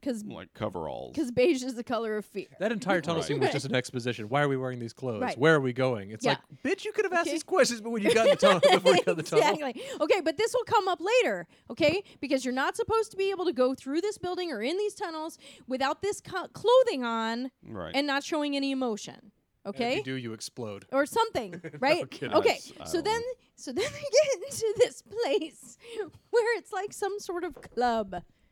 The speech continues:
Speaker 1: And there are these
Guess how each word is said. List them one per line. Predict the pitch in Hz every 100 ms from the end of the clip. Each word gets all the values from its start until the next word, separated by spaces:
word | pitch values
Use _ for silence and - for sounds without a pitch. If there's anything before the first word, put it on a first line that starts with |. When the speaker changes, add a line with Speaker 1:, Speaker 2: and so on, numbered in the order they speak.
| _ - _ _ _ - - 539
Speaker 1:
And | 415 403 466 480 - 392 370
there | 339
are | 359 330 320
these | - 302 415 427 -